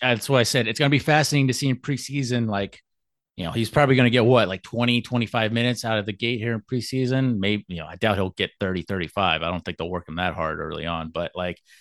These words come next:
if he's dropping twenty here, uh, points here and there, you know, al-, almost a point a minute, then we're in business. Like, th-, that, that's your guy. And,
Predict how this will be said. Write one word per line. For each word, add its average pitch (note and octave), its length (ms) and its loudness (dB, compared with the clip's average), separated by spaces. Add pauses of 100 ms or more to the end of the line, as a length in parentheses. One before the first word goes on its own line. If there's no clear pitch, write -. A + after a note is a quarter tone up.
(260)
if - 140 -4
he's F#3 220 4
dropping E3 400 4
twenty D#3+ 560 2 (320)
here, D#3+ 420 -2
uh, C#3+ 80 -6
points D3+ 560 0
here D3+ 220 2
and D3 100 2
there, D#3+ 380 0 (640)
you G#2+ 80 -4
know, F#2+ 240 -6
al-, A2+ 160 2
almost C3 320 2
a - 20 -4
point C3+ 280 0
a A2+ 40 2
minute, D3+ 340 0 (640)
then A#2+ 540 0 (240)
we're C#3 280 2
in D3+ 100 0
business. G#2 600 -2
Like, G#2 220 -6
th-, C#3+ 300 0
that, C#3 220 2
that's C#3+ 240 0
your C3 120 -4
guy. F#2+ 400 0 (200)
And, G#2 560 -2